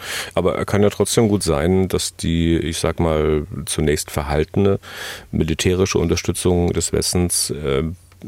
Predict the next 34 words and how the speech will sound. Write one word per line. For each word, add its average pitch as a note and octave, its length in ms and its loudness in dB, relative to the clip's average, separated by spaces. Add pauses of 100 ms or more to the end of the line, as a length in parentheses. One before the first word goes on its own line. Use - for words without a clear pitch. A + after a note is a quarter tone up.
(180)
dazu F2+ 320 0
geführt G2+ 380 4
hat. F2 140 0
Im C#2+ 100 2
Prinzip E2 260 0
haben D#2 140 0
Sie D#2+ 100 0
das D#2 220 -2
ja E2 100 2
quasi D2 320 -4
auch C2+ 160 0
gerade D#2 160 -4
bestätigt, D#2+ 560 -2
dass E2+ 140 -2
der E2+ 100 0
Krieg - 320 -4
also C#2 200 -2
jetzt D2+ 360 0
in D2 140 0
einer C#2 200 -2
Phase C#2+ 440 -2
ist, - 240 -2 (580)
die, F#2+ 400 4 (260)
mm, G#2+ 800 0
kompliziert G#2 640 2
erscheint, F2+ 800 0
die F2 160 2
noch E2+ 200 2
komplizierter - 720 -2
werden D2 340 -2
könnte. A2+ 500 2 (720)
Ähm, F2 380 2
auch F#2 220 -2 (200)
weil G2+ 340 4